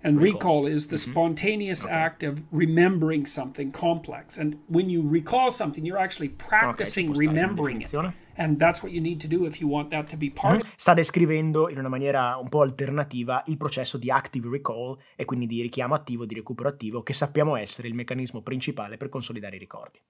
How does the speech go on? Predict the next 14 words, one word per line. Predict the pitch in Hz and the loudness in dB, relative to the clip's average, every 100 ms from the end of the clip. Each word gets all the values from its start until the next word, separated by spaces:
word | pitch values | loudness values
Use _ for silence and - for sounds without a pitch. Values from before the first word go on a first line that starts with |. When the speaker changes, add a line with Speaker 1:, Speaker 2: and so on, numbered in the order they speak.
| - | -14
Speaker 1:
of | 156 | -12
you. | 135 - - - - - | -14 -16 -20 -20 -20 -16
So, | - - 139 139 - - - - | -8 -2 -2 -4 -8 -18 -10 4
I | 175 | 4
would | 202 | 4
say, | 151 147 131 156 - - _ - _ _ _ _ _ _ | -2 -4 -4 -8 -14 -20 _ -20 _ _ _ _ _ _
separate | - - 214 226 240 202 196 | -4 6 8 8 4 0 0
out | 160 185 - | -2 -4 -6
the | |
function | 160 180 165 - 160 | -4 -2 -2 -4 -6
of | 143 | 2
reading | 143 175 160 147 | 2 4 4 2
and | 139 | 2
note-taking. | 151 151 151 131 120 - | 2 2 -2 -12 -12 -16